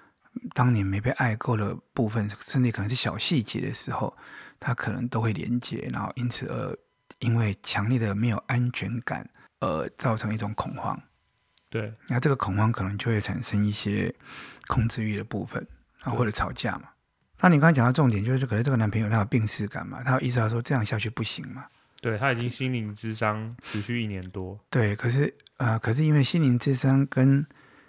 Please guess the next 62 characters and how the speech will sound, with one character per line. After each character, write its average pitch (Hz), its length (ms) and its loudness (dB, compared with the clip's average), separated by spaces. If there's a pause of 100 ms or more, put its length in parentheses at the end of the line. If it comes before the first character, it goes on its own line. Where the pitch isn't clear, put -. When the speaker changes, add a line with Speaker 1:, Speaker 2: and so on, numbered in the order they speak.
(100)
Speaker 1:
跟 147 180 4
写 110 240 0
日 127 160 4
记 123 180 2
这 113 80 2
些， 117 120 4
写 110 160 2
日 156 80 6
记 170 100 4
那 143 140 10
些 131 100 8
不 107 140 -2
错 123 180 4
啊， 98 160 0
我， 104 180 -2 (160)
我 104 160 0
做 123 200 2
过， 120 100 4
我 101 140 4
也 104 60 2
写 - 220 -2
嘛， - 180 -6
对 - 100 -10
不 117 80 -2
对？ 104 140 -2
Speaker 2:
对。 107 60 -10 (240)
Speaker 1:
那， 175 120 4
那 170 160 6
前 120 240 2
提 110 120 0
是 123 140 -2
在 123 200 2
于 104 100 0
说， 113 360 0 (380)
他 160 140 2
必 175 120 2
须 147 140 2
要 147 100 6
学 107 220 2
习 104 220 0
一 101 40 -2
件 110 220 0
事 - 100 -6
情， 113 220 -4
就 107 160 -4
是 101 260 -6 (140)
好 135 220 4
好 131 100 6
的 107 120 2
了 107 180 2
解 120 120 0
自 110 160 -2
己， 110 160 -4
爱 117 160 -2
自 104 200 -6
己。 - 260 -12 (460)
心 185 160 4
灵 165 80 6
咨 165 80 0
商 170 120 4
可 135 120 2
以 101 160 2